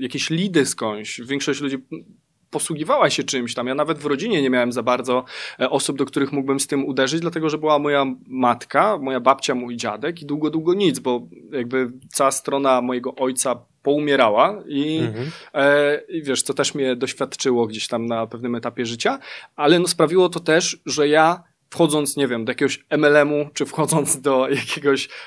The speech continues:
Speaker 1: e, do jakiejś finansowej firmy, nie byłem w stanie bazować, nie wiem, na kuzynkach, ciociach, wujkach i, i tak dalej, tylko od razu musiałem ruszyć, e,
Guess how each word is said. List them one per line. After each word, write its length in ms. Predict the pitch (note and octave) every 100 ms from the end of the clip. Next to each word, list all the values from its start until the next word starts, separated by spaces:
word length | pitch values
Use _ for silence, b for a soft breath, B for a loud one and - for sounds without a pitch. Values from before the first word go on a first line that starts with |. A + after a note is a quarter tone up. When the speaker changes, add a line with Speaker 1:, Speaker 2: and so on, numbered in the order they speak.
| -
Speaker 1:
e, 340 | C3+ B2+ B2+ C3+ C#3+ D3
do 100 | C#3
jakiejś 180 | C3+ D#3
finansowej 500 | D#3 C#3 C#3+ D3 D3
firmy, 360 | D3+ D#3+ E3+ E3+ B B -
nie 160 | D3+ E3
byłem 260 | B3 G3+
w 60 | E3+
stanie 440 | - D#3 D3+ C#3+
bazować, 580 | C3+ C#3 C3+ C3+ - C#3+ B2+
nie 120 | B2+
wiem, 100 | A#2
na 100 | B2
kuzynkach, 580 | - F3 F3+ F3+ E3+ -
ciociach, 320 | E3 E3 D3
wujkach 580 | C#3+ C#3+ C#3+ C3 C3 D3
i, 320 | C3+ C#3 D3
i 60 | C#3+
tak 180 | D3
dalej, 320 | C#3 A#2 F3 B3
tylko 280 | - -
od 120 | G#3+ C4
razu 220 | A#3+ F#3+
musiałem 400 | E3 E3 D3 C#3
ruszyć, 400 | D3+ - C3+
e, 60 | D3